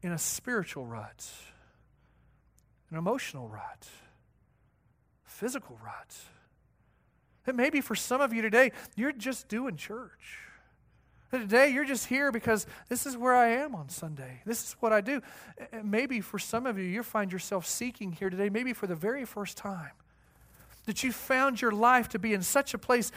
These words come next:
that you're just simply tired of doing the same thing day after day after day. What does it look like to be broken? To be in a rut that begins to define us? Because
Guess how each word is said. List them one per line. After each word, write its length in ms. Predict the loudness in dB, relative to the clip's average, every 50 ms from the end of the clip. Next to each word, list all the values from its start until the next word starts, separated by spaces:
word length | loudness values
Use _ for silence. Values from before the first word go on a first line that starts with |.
| -12 -8 -6
that 180 | -6 -2 -2
you're 80 | -2 0
just 180 | 0 -2 -2
simply 280 | -2 -4 -4 -2 -4 -4
tired 480 | -6 -6 -2 4 6 8 8 8 6 4
of 160 | 0 -2 -2
doing 300 | -2 0 2 2 0 0
the 80 | 0
same 380 | -2 0 2 2 2 2 2 0
thing 300 | -4 -4 -4 -4 -4 -4 -8 -12 -12 -4
day 340 | 0 2 4 4 4 2 0 -2
after 260 | -4 -6 -8 -8 -10
day 400 | -4 -2 0 0 0 0 -2 -4
after 260 | -8 -10 -10 -10 -12
day. 360 | -14 -12 -12 -14 -14 -16 -18 -20 -20 -20 -20 _ _ _ _ _ _ _ _ _ _ _ _ _ _ _ _ _ _ _ _ _ _ _ _ _ _ _ _ _ _ _ _ _ _ _ _ _ _ _ _ _ _ _ _ _ _ _ _ _ _ _ -6
What 80 | -4
does 100 | -2 0
it 40 | 0
look 300 | 2 2 2 0 2 4
like 240 | 4 4 4 4 2
to 160 | 0 0 0 -2 -6 -16 -20 _ _ _ -6
be 120 | -2 -2 0
broken? 460 | 2 2 2 2 0 -4 -10 -14 -14 -14 -16 -18 -20 -20 -20 _ _ _ _ _ _ _ _ _ _ _ _ _ _ _ _ _ _ _ -2
To 100 | 0 2
be 200 | 2 4 4 4
in 80 | 6 6
a 100 | 6 6
rut 380 | 8 8 10 10 10 8 6
that 120 | 2 0 0 -2 -10 -10 -6 -4
begins 300 | 0 2 2 2 2 0
to 100 | -4 -2
define 480 | -2 -2 -2 -2 -2 -2 0 0 0
us? 260 | -2 -2 -4 -4 -4
Because 360 | -4 -6 -2 2 2 2 2